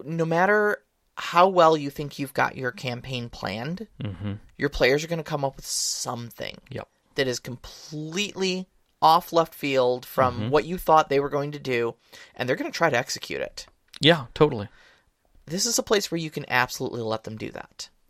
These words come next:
Speaker 2: I would agree. I would totally
Speaker 1: This is
Speaker 2: agree.
Speaker 1: a great place to let them come up with wacky,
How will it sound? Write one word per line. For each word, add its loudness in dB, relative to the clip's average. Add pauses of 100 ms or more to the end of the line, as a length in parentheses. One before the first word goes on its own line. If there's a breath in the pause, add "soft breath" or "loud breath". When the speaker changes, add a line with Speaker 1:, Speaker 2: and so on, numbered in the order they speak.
Speaker 2:
I 6
would 0
agree. -2 (100)
I -4
would -4
totally 2
Speaker 1:
This 2
is -
Speaker 2:
agree. 0
Speaker 1:
a -4
great 4
place -6
to -8
let 0
them 0
come -8
up -4
with -2 (340)
wacky, 0